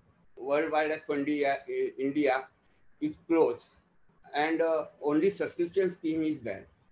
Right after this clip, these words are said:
About two years back, they have stopped concept of nature, natural, nature clubs.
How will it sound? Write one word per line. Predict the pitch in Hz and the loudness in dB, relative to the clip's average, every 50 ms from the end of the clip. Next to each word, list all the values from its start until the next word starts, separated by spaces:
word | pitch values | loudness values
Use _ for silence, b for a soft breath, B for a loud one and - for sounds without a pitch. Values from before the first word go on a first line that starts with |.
| - _ _ - - _ _ _ - | -20 _ _ -20 -20 _ _ _ 0
About | 139 143 170 202 214 202 - - _ _ _ _ _ - - - - - - - - - | 2 4 6 6 6 4 2 -6 _ _ _ _ _ -20 -20 -20 -20 -16 -16 -16 -8 0
two | 160 170 | 2 4
years | 180 185 190 196 - | 6 6 4 4 0
back, | 143 135 156 156 170 170 - - - _ _ _ | 0 2 2 2 2 0 -4 -12 -20 _ _ _
they | 123 143 151 | 0 2 4
have | 165 170 165 | 4 2 0
stopped | - - - 151 151 - - - - _ - | -4 -2 2 2 2 2 0 -4 -12 _ -2
concept | 147 143 143 143 156 160 160 - | -2 -2 0 0 -2 -2 0 0
of | 160 160 - - | -2 -2 -4 -4
nature, | 127 131 131 127 131 143 135 127 - - - | -2 -2 -2 0 -2 -4 -4 -4 -8 -10 -2
natural, | 127 131 131 131 151 143 147 151 151 151 - _ _ _ _ _ _ _ _ | -2 0 0 0 -2 -4 -2 -2 -4 -4 -8 _ _ _ _ _ _ _ _
nature | - 135 143 143 170 165 165 | -6 -4 0 2 2 2 2
clubs. | - 117 107 95 - - - | 0 -4 -6 -6 -8 -14 -20